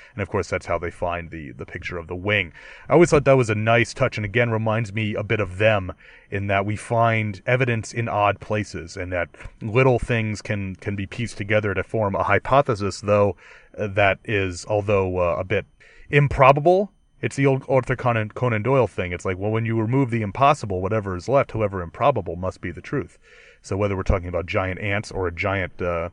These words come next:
you know, revived pterodactyl, then, uh, you, you know, you, if, if, if the evidence points to it, maybe it's the truth. Now, uh, after Shigeru sees the egg begin to hatch, we get his flashback, and this is, uh, a ve-, a very, very,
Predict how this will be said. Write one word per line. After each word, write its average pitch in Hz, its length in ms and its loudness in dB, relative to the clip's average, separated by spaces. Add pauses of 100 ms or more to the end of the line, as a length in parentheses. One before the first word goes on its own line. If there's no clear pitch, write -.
(400)
you - 100 -10
know, 82 200 -8
revived 95 600 2
pterodactyl, 95 760 0 (340)
then, 92 300 -2
uh, 87 300 0 (240)
you, 113 160 -2
you 92 140 -6
know, 82 140 -8
you, 90 240 -8
if, 92 140 -6 (100)
if, 92 100 -8 (120)
if 87 180 -8
the 90 140 0
evidence 104 300 0
points 156 260 0
to 92 160 0
it, 92 100 -2
maybe 101 320 0
it's 92 160 -6
the 90 60 -10
truth. 101 320 -8 (1500)
Now, 117 340 6
uh, 104 300 6
after 135 220 4
Shigeru 160 520 2
sees 135 360 -2
the 120 160 -6
egg 113 160 0
begin 101 220 -4
to 90 60 -4
hatch, 90 280 -4
we 98 100 -6
get 101 220 -2
his 95 320 -6
flashback, 95 840 -2
and 110 100 -4
this 110 200 -2
is, 95 300 -4 (300)
uh, 95 80 -2
a 95 200 0
ve-, 110 600 0
a 104 160 -2
very, 113 640 4
very, 107 500 6